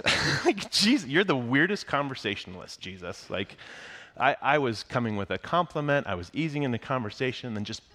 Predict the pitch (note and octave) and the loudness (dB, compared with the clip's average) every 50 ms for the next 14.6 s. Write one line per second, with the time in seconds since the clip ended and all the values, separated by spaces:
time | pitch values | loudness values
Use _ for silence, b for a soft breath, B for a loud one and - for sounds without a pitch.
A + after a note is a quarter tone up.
0 | - _ - C4+ C#4 B3 G#3+ C#3+ G#2+ F2+ G2 B2 B2 B2 - - - - _ B | -2 _ 6 8 8 10 8 6 4 2 2 2 2 2 0 -6 -18 -20 _ B
1 | B B B B B B B B B B B _ _ _ _ - - G2 A#2+ D#3 | B B B B B B B B B B B _ _ _ _ -16 -10 -6 -2 0
2 | G3+ B3 C4 A3 D#3+ C3+ B2 D#3+ E3+ F#3 F3+ D3 B2+ A2 - - - A2 G#2+ G#2 | 0 2 2 2 0 0 2 2 2 2 2 0 0 -2 -4 -4 -2 -2 -2 -2
3 | G2 A2+ A2+ A2+ A2 - C3+ C3 G#2 F#2+ - - D#3 - - D#3 C#3+ C3 C3 C3 | -2 -2 -2 -2 0 0 0 0 0 -2 -4 -6 -6 -4 -4 -2 -2 0 2 2
4 | A#2 G2+ F#2 E2+ - B B B B B B - D3 F#3 G#3 A3 F#3+ - - E3+ | 2 0 -2 -4 -10 B B B B B B -6 -4 -4 -4 -4 -8 -8 -6 -6
5 | B2+ A#2 A#2+ A#2 - - - - C#3 C3 A#2 G#2 G2+ G2+ A2 C3+ D#3 D3+ - - | -6 -4 -4 -4 -4 -4 -4 -2 -2 0 0 0 0 0 0 -2 -2 -4 -6 -12
6 | - - - A2 G#2+ G#2 G2 F#2 E2+ - - F2 - - - - - - - B | -16 -12 -8 -4 -4 -2 -2 -4 -6 -8 -10 -10 -10 -10 -12 -14 -14 -16 -20 B
7 | B B B B B B B B B B B B - - - - B2 B2 B2 C3+ | B B B B B B B B B B B B -14 -8 -4 -2 0 0 0 0
8 | G#3 - - G#3 E3+ - - - - D#3 D#3 D3+ C#3+ A#2+ A2+ G#2+ G#2+ F#2 A#2+ B2 | 0 0 2 0 0 0 0 -2 0 0 2 2 4 2 2 2 0 0 0 0
9 | A2+ B2+ C3 - - - - - F3+ G3 G3 F3+ E3 C#3+ A#2+ A2 A#2 A#2+ A#2+ A#2 | 0 -2 -4 -4 -4 -8 -6 -2 0 2 4 4 4 2 2 0 0 0 2 2
10 | G2+ F#2 G2 F2 E2+ - A#2+ A#2+ A2 G#2 F#2 F2 G2+ A2 A#2+ B2 B2 A2+ - A#2+ | 2 0 -2 -4 -4 -2 -2 0 0 -2 -4 -4 -4 -4 -2 -4 -4 -4 -4 -4
11 | G#2+ G#2 F#2 F2 G2 F#2+ F#2+ F2 F2 E2 - - - B B B B B B B | -4 -4 -2 0 0 0 0 0 -4 -8 -14 -20 -20 B B B B B B B
12 | B B B B B B B B B - _ _ _ _ A2+ A2 B2+ D3 E3+ - | B B B B B B B B B -20 _ _ _ _ -6 0 2 2 2 2
13 | - - - C3 C#3 C3+ B2 - - B2+ A#2 A#2 A2+ A2 F#2+ G2 G2+ F#2 - G2+ | -2 -6 -4 -2 0 0 -2 -2 0 2 2 2 2 0 -4 -6 -6 -8 -8 -10
14 | F2 F2 F2+ F#2 F#2 F#2 F#2 F#2 - - - | -10 -8 -8 -8 -8 -10 -12 -14 -16 -16 -18